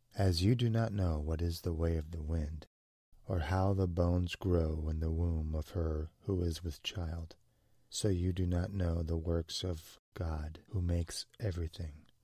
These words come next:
In the morning sow your seed, and in the evening do not withhold your hand. For you do not know which will prosper, either this or that,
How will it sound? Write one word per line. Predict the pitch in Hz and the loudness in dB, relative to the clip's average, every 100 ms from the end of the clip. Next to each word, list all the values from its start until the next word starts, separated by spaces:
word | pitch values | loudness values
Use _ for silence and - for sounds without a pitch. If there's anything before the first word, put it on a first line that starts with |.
| _ - - | _ -12 -4
In | 101 | 0
the | 104 | 2
morning | 101 98 98 98 101 | 2 2 2 2 0
sow | 101 - 90 85 | -2 0 2 2
your | 92 90 | 2 2
seed, | - - 82 78 80 - - - _ _ - _ _ _ - | 0 0 -2 -4 -8 -12 -20 -20 _ _ -20 _ _ _ -10
and | 101 | -4
in | 90 90 | -2 -2
the | 92 | -2
evening | 92 90 87 90 85 82 85 _ - | -2 -4 -4 -6 -4 -6 -8 _ -8
do | 92 | -6
not | 87 87 92 | -4 -4 -6
withhold | 95 82 95 85 82 82 | -8 -6 -4 -4 -4 -6
your | 82 | -6
hand. | 76 85 76 71 - _ _ _ _ _ _ _ _ _ _ _ _ _ | -6 -8 -10 -14 -20 _ _ _ _ _ _ _ _ _ _ _ _ _
For | - 90 | -8 -4
you | 92 | -2
do | 90 92 | -2 -2
not | 90 95 | -2 -4
know | 107 90 82 78 80 | -4 -2 -2 -4 -6
which | 90 - - | -6 -6 -8
will | 87 | -10
prosper, | - 87 82 - - 85 - _ _ _ _ _ _ _ _ _ _ - | -8 -8 -6 -8 -12 -12 -14 _ _ _ _ _ _ _ _ _ _ -8
either | 113 95 90 | -4 -2 -2
this | 87 104 - - - _ _ _ _ - | -2 -2 -4 -8 -14 _ _ _ _ -8
or | 98 85 | -6 -4
that, | 85 82 - | -6 -10 -12